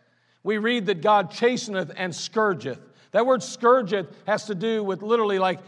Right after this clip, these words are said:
we could say, well, he, he whips, he lashes, he punishes us severely. We know what a scourge was. Uh, uh, it, it was, in a sense, basically kind of a, a whip, if you will.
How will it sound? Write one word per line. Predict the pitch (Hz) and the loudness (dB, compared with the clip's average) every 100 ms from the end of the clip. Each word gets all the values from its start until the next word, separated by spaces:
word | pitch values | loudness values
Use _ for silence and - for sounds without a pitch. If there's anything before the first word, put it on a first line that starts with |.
| - | -10
we | 180 220 | -6 -2
could | 214 | -4
say, | - 208 | -2 -2
well, | 185 170 | 0 -2
he, | 175 - - | -4 -10 -8
he | 214 | -6
whips, | 190 180 233 165 - | -2 4 4 4 -4
he | 202 | -2
lashes, | 202 202 226 220 170 143 | 4 4 4 2 -8 -6
he | 202 | -8
punishes | 160 - 262 254 220 190 | -6 -2 0 -2 -4 0
us | 208 202 | 0 0
severely. | - 170 202 180 147 110 - _ _ _ _ _ _ _ _ _ _ _ _ _ _ _ _ _ _ _ _ _ _ _ _ _ - | -6 -4 -2 -2 -4 -8 -14 _ _ _ _ _ _ _ _ _ _ _ _ _ _ _ _ _ _ _ _ _ _ _ _ _ -6
We | 190 | 0
know | 240 | 4
what | 233 | 4
a | 202 | 2
scourge | - - - 247 247 233 165 | -4 -6 6 8 10 6 -2
was. | 185 175 180 202 180 | 0 2 2 0 -4
Uh, | 170 143 - - | -4 -6 -10 -6
uh, | 175 | -4
it, | 170 214 | -2 -2
it | 202 | -2
was, | 196 190 | -2 -2
in | 220 | -4
a | |
sense, | - 233 226 196 | -4 -2 -2 -4
basically | 180 202 - 185 208 185 151 - - | -4 -4 -4 -6 -2 -2 -4 -12 -8
kind | - 220 | -2 -2
of | 190 | 0
a, | 170 - - | -2 -4 0
a | 202 | 0
whip, | 202 214 247 240 | 2 6 4 4
if | 202 202 | -4 -4
you | 196 185 | -6 -4
will. | 175 170 175 196 | 0 2 0 -4